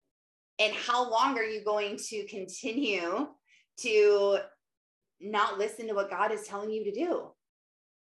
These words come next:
And then we, the other thing that we do is we, okay, so we know what we need to do, but we act like we don't. And then we keep praying, like, "God, tell me what to do.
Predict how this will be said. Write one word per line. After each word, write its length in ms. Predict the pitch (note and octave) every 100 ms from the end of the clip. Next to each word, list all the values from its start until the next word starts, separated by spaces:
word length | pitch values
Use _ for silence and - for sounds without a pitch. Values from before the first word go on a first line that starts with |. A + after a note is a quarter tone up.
| _ A3+
And 140 | B3+
then 200 | C#4 B3
we, 420 | C4 B3+ A3 G3+ - G3+
the 140 | A#3
other 160 | B3 C#4+
thing 160 | C#4
that 160 | B3 A3
we 80 | A#3
do 340 | A3+ A3 A3
is 320 | G#3 G#3 G3+ - _ _ _ _ _
we, 260 | G3 A3+ G3+
okay, 240 | G#3+ G3
so 80 | G#3+
we 100 | F#3+
know 240 | G3 G3 G#3+
what 180 | G3+
we 120 | G#3 G3+
need 160 | F#3
to 100 | E3+
do, 420 | F#3+ G#3 C3 G3 - _ _ _ _ _ _ _
but 140 | G3
we 120 | G3+ E3
act 200 | G3 G#3+
like 160 | G3+
we 100 | F#3+
don't. 280 | F3+ E3+ F#3
And 100 | F#3
then 80 | F3+
we 80 | E3+
keep 260 | - -
praying, 400 | - E3 E3+ G3
like, 220 | F#3 E3+ -
"God, 420 | F#3+ G3 F3+ F3+ - _ _ _
tell 200 | - G#3+
me 140 | A3+ G#3+
what 180 | G3+
to 140 | G3+ G3
do. 160 | E3+